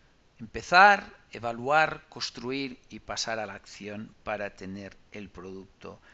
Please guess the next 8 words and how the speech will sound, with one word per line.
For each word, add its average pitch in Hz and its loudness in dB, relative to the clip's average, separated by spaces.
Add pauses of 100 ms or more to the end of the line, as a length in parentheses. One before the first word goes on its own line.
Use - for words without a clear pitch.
(380)
cuanto 135 -4
antes, 113 -10
eh, 107 -10
testeando 131 -4
y 123 -10
viendo 110 -10 (320)
si - -10
funciona. 85 -18